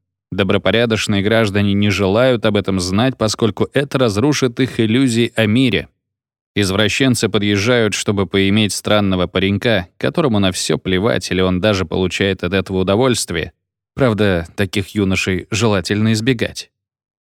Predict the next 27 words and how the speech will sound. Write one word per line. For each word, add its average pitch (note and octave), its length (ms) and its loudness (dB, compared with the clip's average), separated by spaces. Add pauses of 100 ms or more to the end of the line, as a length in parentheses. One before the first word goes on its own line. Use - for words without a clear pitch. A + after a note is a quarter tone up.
(240)
Ему E3 340 4
это E3 260 0
не D3 140 4
нравится, C#3 720 0 (160)
но G2 180 2
у F#2+ 40 2
него F#2+ 240 2
нет A2 180 2
другого G#2+ 400 2
выбора. G2 500 -2 (260)
Д G#2+ 280 0
К D#3 300 0
нужны C3 420 2
деньги, B2 640 -2
и E2+ 140 -4
ему F#2 260 0
больше G2+ 400 0
нечего G2+ 500 0
продать. - 560 -6 (1080)
Фары G2 220 2
проехали F#2 520 0
мимо A#2 420 0
и C#3+ 80 0
направились A2+ 680 -2
вверх F2+ 480 -2
по F#2 100 -4
холму. E2+ 500 -4